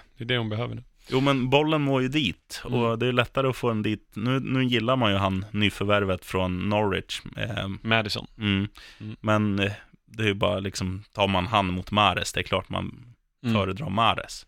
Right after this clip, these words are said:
Speaker 1: Ja. Yes. Sista matchen då. Huddersfield noll ett mot Palace.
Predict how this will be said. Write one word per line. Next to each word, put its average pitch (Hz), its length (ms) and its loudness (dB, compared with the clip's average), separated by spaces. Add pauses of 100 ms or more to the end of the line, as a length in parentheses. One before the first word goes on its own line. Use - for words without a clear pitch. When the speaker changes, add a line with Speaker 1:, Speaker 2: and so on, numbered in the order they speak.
Speaker 1:
Ja. 110 240 -8 (1000)
Yes. - 300 -18 (380)
Sista 165 300 0
matchen 147 260 2
då. 113 140 -2 (100)
Huddersfield 143 540 0
noll 135 260 2
ett 123 140 0
mot 123 160 -2
Palace. 123 560 2